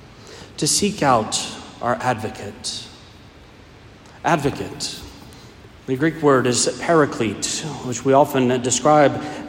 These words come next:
the Holy Spirit as the Holy Spirit, the paraclete. But indeed, our blessed Lord in the Scriptures, he says he will send us another advocate, the Holy Spirit. Jesus is our advocate first and foremost. The Holy Spirit is the one who comes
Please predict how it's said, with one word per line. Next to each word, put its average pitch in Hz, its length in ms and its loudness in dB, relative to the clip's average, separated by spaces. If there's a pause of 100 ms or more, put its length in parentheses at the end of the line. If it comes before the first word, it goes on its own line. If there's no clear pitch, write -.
(140)
the 127 100 2
Holy 135 240 4
Spirit 147 440 6
as 127 240 2 (160)
the 131 80 -6
Holy 147 220 4
Spirit, 135 460 6
the 131 60 -4
paraclete. 131 720 0 (280)
But 170 100 4
indeed, 190 260 6
our 202 80 8
blessed 180 260 4
Lord 175 340 8
in 156 120 2
the 156 60 2
Scriptures, 147 480 2
he - 340 -2
says 214 240 2
he 202 80 0
will 196 100 6
send 214 260 6
us 180 160 6 (160)
another 196 400 6
advocate, 120 640 0 (200)
the 135 80 2
Holy 143 260 4
Spirit. - 800 4 (920)
Jesus 170 360 -2
is 139 120 -2
our 139 80 2
advocate 127 480 -2
first 135 280 -2
and 123 120 -2
foremost. 135 680 4
The 147 80 4
Holy 156 220 4
Spirit 190 380 8
is 160 100 0
the 156 80 2
one 139 160 4
who 139 100 2
comes 143 340 4